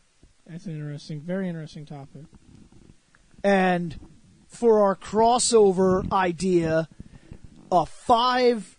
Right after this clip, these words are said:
Speaker 2: no, a six-man Ranger team, which you can see right over here, use our Mighty Morphin. Yellow would have been fear.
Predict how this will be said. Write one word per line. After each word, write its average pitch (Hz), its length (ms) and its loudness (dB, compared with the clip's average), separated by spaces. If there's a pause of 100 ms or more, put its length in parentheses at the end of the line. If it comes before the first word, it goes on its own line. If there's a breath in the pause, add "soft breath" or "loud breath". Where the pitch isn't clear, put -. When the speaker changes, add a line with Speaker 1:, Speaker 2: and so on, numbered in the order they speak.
(140)
Speaker 2:
no, 196 300 0
a 165 40 0
six-man 240 840 -4
Ranger 214 480 -2
team, 170 560 -8 (120)
which 175 260 -8
you 185 80 -8
can 175 120 -8
see 202 320 -4
right 196 280 2
over 214 240 2
here, 202 440 2 (140)
use 190 260 -2
our 202 140 6
Mighty 208 320 0
Morphin. 220 680 2 (1400)
Yellow 220 400 8
would 220 200 4
have 170 120 -2
been 202 220 4
fear. 190 720 0